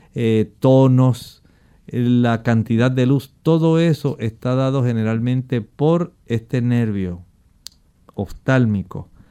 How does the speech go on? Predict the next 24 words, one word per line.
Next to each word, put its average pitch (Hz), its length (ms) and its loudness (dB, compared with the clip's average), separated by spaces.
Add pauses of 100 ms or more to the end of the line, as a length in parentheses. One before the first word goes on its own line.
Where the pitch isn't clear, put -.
(440)
derecho 120 540 0
e 107 80 -2
izquierdo, 104 640 -2
pero 156 460 0
además 143 520 -2
tenemos 104 440 -4
estos 110 320 -6
otros 107 320 -4
nervios 123 800 -2
que - 100 -12
están 110 320 -6
asociados 120 800 -4 (100)
con 135 220 -2
el 127 160 0
movimiento 110 1300 -2
de 98 180 -6
los 90 360 -8
ojos, 113 600 -4 (580)
motor 101 420 -4
ocular 110 440 -4
común, 139 560 -2
motor 95 380 -6
ocular 104 360 -4
externo 165 840 -6